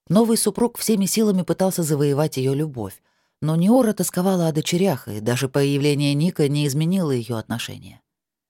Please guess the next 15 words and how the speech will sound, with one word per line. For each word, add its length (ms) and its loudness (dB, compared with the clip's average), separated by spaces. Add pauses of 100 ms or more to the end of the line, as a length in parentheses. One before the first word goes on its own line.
(200)
Она 180 0
возненавидела 680 0
сына 260 0
с 80 -4
первой 320 -2
минуты, 520 -2 (320)
едва 340 0
поняла, 400 0
что 200 -4
беременна, 540 -6 (500)
и 80 0
просто 360 0
утратила 480 -2
желание 440 -4
жить. 320 -16